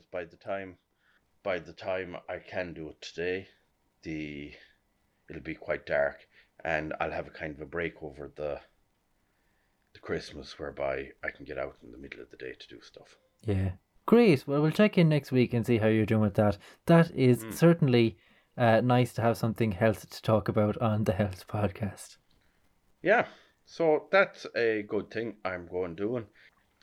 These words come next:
Speaker 1: I'm looking forward to the Christmas break, and I think that'll be, that'll be just nice.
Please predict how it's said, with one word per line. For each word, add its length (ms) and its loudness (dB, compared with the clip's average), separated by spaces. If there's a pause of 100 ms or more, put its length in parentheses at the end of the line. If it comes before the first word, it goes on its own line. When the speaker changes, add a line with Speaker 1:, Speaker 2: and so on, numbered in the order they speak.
(500)
Speaker 1:
I'm 140 4
looking 220 2
forward 320 4
to 100 -16
the 180 -6 (140)
Christmas 500 -8
break, 600 -6
and 600 -10 (1200)
I 60 -12
think 160 -10
that'll 240 -4
be, 240 -10 (420)
that'll 160 -20
be 80 -18
just 240 -20
nice. 400 -18